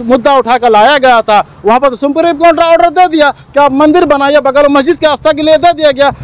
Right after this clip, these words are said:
तो यहाँ पर राजनीतिक सत्ता सेकने के लिए, यहाँ पर बीजेपी सरकार को तो मिली नहीं, केंद्र सरकार को। अब क्या किया गया, जैसे हमारे एनआरसी सीए लाया गया, उसी तरह से यूसीसी को लाया गया, यानी कि यूनिफॉर्म सिविल कोड को, ताकि हिंदू मुस्लिम फिर से किया जाए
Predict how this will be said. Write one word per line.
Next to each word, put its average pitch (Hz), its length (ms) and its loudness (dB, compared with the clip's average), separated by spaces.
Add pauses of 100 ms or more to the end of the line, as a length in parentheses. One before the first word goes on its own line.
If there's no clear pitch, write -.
(140)
तो 254 80 2
यहाँ 262 180 0
पर 311 160 0 (400)
राजनीतिक 277 500 -2
सत्ता 294 340 -4
सेकने 320 360 -2
के 302 80 2
लिए, 294 120 -4
यहाँ 285 180 0
पर 269 80 -4
बीजेपी 285 340 -2
सरकार 277 340 -2
को 285 100 -2
तो 285 120 0
मिली 359 260 2
नहीं, 320 140 0
केंद्र 285 240 0
सरकार 254 340 -2
को। 254 160 0 (280)
अब 339 180 0
क्या 302 240 -2
किया 233 240 0
गया, 247 280 2 (220)
जैसे 254 260 0
हमारे 262 400 0
एनआरसी 233 420 0
सीए 240 240 2
लाया 226 260 2
गया, 226 280 0 (220)
उसी 349 260 2
तरह 311 240 2
से 262 120 -8
यूसीसी 277 440 -2
को 269 100 -2
लाया 233 240 0
गया, 254 140 0
यानी 233 240 0
कि 220 100 -2
यूनिफॉर्म 247 1000 0
सिविल 226 240 -2
कोड 214 220 0
को, 285 200 2 (360)
ताकि 233 240 -2
हिंदू 226 320 2
मुस्लिम 240 320 0
फिर 269 180 2
से 302 180 0
किया 226 260 0
जाए 262 260 0